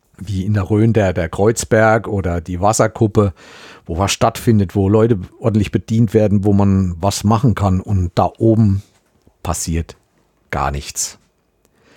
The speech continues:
Es gibt ein Restaurant auf der Südthüringen-Seite, denn oben auf dem Rennsteig, der geht genau drüber und das sind zwei, das ist die Grenze von zwei Landkreisen und die können sich nicht so richtig einigen.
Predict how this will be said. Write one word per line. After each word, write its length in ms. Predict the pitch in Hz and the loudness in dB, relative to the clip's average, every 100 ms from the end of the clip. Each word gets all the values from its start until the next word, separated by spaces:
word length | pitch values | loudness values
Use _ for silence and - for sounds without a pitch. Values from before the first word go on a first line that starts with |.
| _ | _
Es 100 | - | -6
gibt 240 | 117 - 120 | -4 -2 0
ein 180 | 127 | 2
Restaurant 540 | 110 104 90 101 175 208 - | 2 0 0 0 0 -2 -4
auf 200 | 101 95 | -2 -2
der 360 | - 80 78 92 | -2 -2 -4 -10
Südthüringen-Seite, 1000 | - 170 175 175 156 147 139 131 135 151 _ _ _ - - - _ _ - | -4 -2 0 2 2 2 2 2 0 -6 _ _ _ -20 -20 -20 _ _ -2
denn 300 | 101 95 101 - | 2 2 0 0
oben 320 | 139 135 123 - | 2 2 -2 -2
auf 160 | 113 104 | -2 0
dem 100 | 104 | 2
Rennsteig, 540 | 123 151 143 131 - | 0 0 0 0 0
der 120 | 113 | -2
geht 220 | 110 120 | 0 -2
genau 280 | - 117 117 | 0 2 2
drüber 320 | 113 123 120 | 2 0 2
und 140 | 101 82 | 0 0
das 140 | 78 | -2
sind 140 | 92 87 | -2 -2
zwei, 380 | - 73 78 - _ _ _ _ - | 0 -2 -4 -12 _ _ _ _ -18
das 80 | - | -12
ist 100 | - | -10
die 80 | - | -6
Grenze 340 | - 101 92 | 0 2 0
von 200 | - 82 | -2 -4
zwei 180 | - 71 | -2 -2
Landkreisen 640 | 104 139 - 104 104 101 | -2 -2 0 0 2 0
und 120 | 80 | -2
die 60 | 78 | -2
können 220 | - 85 | -2 0
sich 140 | 80 | 0
nicht 140 | 82 78 | -2 -4
so 80 | - | -8
richtig 380 | 76 - - | -8 -12 -4
einigen. 360 | 98 120 131 | 0 2 2